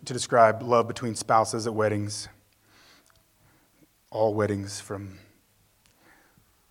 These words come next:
since the history of weddings have had First Corinthians thirteen.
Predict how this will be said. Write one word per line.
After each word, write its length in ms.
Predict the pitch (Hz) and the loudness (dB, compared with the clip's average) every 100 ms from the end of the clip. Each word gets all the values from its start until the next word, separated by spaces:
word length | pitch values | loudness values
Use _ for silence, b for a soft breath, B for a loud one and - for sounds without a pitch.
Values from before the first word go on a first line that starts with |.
| _ _ | _ _
since 260 | - 120 - | -14 -12 -12
the 60 | |
history 400 | 110 117 - 113 | -10 -8 -8 -8
of 260 | 104 - - - | -10 -12 -20 -14
weddings 600 | 117 107 98 92 - - - | -8 -8 -8 -14 -16 -18 -20
have 120 | - - | -18 -10
had 180 | 104 - | -10 -8
First 240 | 110 - | -10 -10
Corinthians 420 | 113 101 110 101 | -12 -10 -10 -10
thirteen. 520 | - 101 - 110 98 | -10 -12 -12 -12 -12